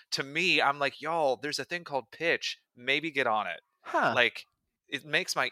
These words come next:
Speaker 1: ears hurt a little bit, I've gotta say. Like, it's a good song that to me is badly performed.
Speaker 2: Interesting. Okay. Yeah, I sort
Speaker 1: But
Speaker 2: of, I think that's true, and I just discount it because I like the guitars and the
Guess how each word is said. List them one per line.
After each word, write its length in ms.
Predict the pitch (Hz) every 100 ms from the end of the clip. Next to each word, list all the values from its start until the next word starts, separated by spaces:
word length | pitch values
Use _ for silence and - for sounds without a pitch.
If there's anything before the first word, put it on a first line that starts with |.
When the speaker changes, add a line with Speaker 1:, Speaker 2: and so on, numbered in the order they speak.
| -
Speaker 1:
ears 300 | 147 202 -
hurt 300 | 113 90 -
a 80 | 120
little 200 | 117 110
bit, 240 | 101 90 -
I've 140 | 113
gotta 180 | 165 123
say. 500 | - 127 151 85 73 _ _
Like, 140 | 156 190
it's 100 | 208
a 60 |
good 240 | - 233 233
song 420 | - 160 175 190
that 140 | 151
to 100 | -
me 160 | 131 127
is 140 | 113
badly 400 | 104 117 117 110
performed. 560 | - 98 95 67 - - _ _
Speaker 2:
Interesting. 640 | 339 - 311 - 131 113 127 _ -
Okay. 400 | - 277 175 196 _ _ -
Yeah, 240 | 196 180
I 120 | 196
sort 300 | 220 - 285
Speaker 1:
But 60 | 240
Speaker 2:
of, 100 | 220 -
I 100 | 226
think 300 | 254 262 -
that's 300 | 202 - -
true, 560 | - 156 151 180 220 -
and 140 | 165
I 80 | 170
just 280 | 170 165 -
discount 500 | 151 - 143 131 127
it 140 | 165
because 280 | - 143 139
I 80 | 135
like 260 | 117 123 -
the 240 | 127 117
guitars 580 | - - 104 110 123 139
and 180 | 123 120
the 180 | 117